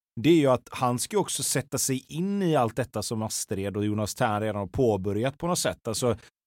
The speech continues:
som assisterande tränare blir det ju också, då, då ska du ju gå in och peta i detaljer. Nu kanske det blir mer att He-, Kim Hellberg får driva träningar och så är det Jonas Tern som bestämmer, om man säger, med att gå in med sina detaljer-, alltså detaljerade instruktioner och sådär.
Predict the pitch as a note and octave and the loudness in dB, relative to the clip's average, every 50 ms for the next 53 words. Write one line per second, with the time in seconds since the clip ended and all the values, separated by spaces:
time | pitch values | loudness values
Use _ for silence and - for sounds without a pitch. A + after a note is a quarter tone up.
0 | _ _ - - C3+ C3+ C3+ A#2 - C3 - - - D3+ C3+ A#2+ A#2 A#2+ B2+ D3 | _ _ -4 0 0 0 0 0 -2 -2 -2 -2 0 0 2 2 0 0 -2 -4
1 | D3 - G3 G#3+ F#3+ D3 B2 A#2+ A#2+ A#2 A#2+ A#2+ A#2+ - _ _ _ _ _ _ | -2 0 2 4 4 4 4 2 2 4 4 2 2 0 _ _ _ _ _ _
2 | _ _ _ - A#2+ A#2 C#3 D3 C3+ B2 C3+ C3+ B2+ - - - B2 A2+ A2+ A2+ | _ _ _ -6 -2 2 4 4 4 6 6 4 4 2 0 0 2 2 2 0
3 | A#2 A2+ B2 B2 C#3 - A#2 B2+ B2+ - - - E3 E3 F3+ F#3 F3+ F3+ E3+ D#3+ | -2 -2 -2 -2 -2 -2 -2 -2 -2 0 0 2 2 4 4 6 6 6 6 6
4 | E3+ F3 D#3+ D3 C3+ C3 B2+ B2+ A2+ - D3 C#3+ A#2+ - - B2 A#2 A2+ G#2 A2+ | 6 4 4 4 2 0 0 -2 -2 0 0 0 0 0 0 -2 -2 -2 -2 -4
5 | - - D3+ A#2 G2 G2 G#2+ A#2+ C#3+ C#3+ C#3+ C#3+ C#3 - D#3+ C3 E3 E3+ D#3+ C#3+ | -2 -2 -2 -2 0 -2 -2 0 0 0 0 0 -2 -2 -2 -2 0 0 0 0
6 | C#3 F3 F#3 G3 F#3 F#3 E3+ C#3 B2+ B2+ - - D3+ C#3 C3+ C3 C3 B2+ B2+ C3+ | 0 0 2 2 0 0 0 0 0 -2 -2 -4 -8 -8 -8 -10 -10 -10 -14 -18
7 | C3 - - C3+ B2+ C#3 C3 A2+ G2+ A2+ A2 G#2 - B2 A#2 - - _ _ _ | -10 -6 -4 0 0 0 0 0 0 -2 -2 -2 0 0 0 0 -2 _ _ _
8 | _ - A2+ A2 C3+ C3 B2 A#2 A2+ G#2+ - C3 C3 A2 G2 F#2+ G#2 G#2+ A2+ A#2+ | _ -4 2 2 4 4 4 2 0 0 0 0 0 0 -2 -2 -2 -2 -2 -2
9 | A#2+ - C3 B2+ B2 B2+ C3 C3 C3 B2+ A#2 - C3+ C3 C#3 C#3+ C3+ - C#3 B2+ | -2 -2 0 0 0 2 2 2 2 0 0 0 -2 -4 -2 -4 -4 -2 -2 -4
10 | A2+ - _ _ _ _ _ - G#2+ G2 C3+ C#3 - - - - - C3+ A2 G2+ | -4 -6 _ _ _ _ _ -8 -2 -2 0 0 0 -2 0 2 2 2 2 2
11 | G2+ G#2+ A#2+ C#3 D#3 E3 E3+ F3 F3+ E3 - C#3 A2+ G#2+ A#2 C3 B2 G#2+ G#2+ B2+ | 2 2 4 6 6 6 6 4 2 0 0 0 -2 -2 -2 -2 -2 0 2 2
12 | C3+ C3 C3 C3 C3+ C3 - - F3 D#3 C#3 C3 D3 D#3+ E3 G3 - A3 G#3+ G3+ | 2 4 4 2 2 2 2 2 2 4 4 4 4 2 2 0 -2 -2 -2 0
13 | E3 C3 - B2 A#2 C#3 - - C#3+ B2 C#3 C#3+ D#3 D3+ D3+ D3+ A#2 G#2 G2+ G2+ | -2 -2 -4 -6 -8 -6 -4 -4 -4 -4 -4 -2 -2 -2 0 0 0 0 0 -2
14 | G#2 G#2 A2 G#2+ - - A#2+ - - D3 B2+ G#2+ A2 B2 D#3 G3+ A3+ - A3+ G3 | -2 -2 -4 -4 -6 -6 -8 -6 -4 -4 -2 -2 -2 -2 -2 -2 -4 -2 -2 -2
15 | G2+ F#2 | -2 -2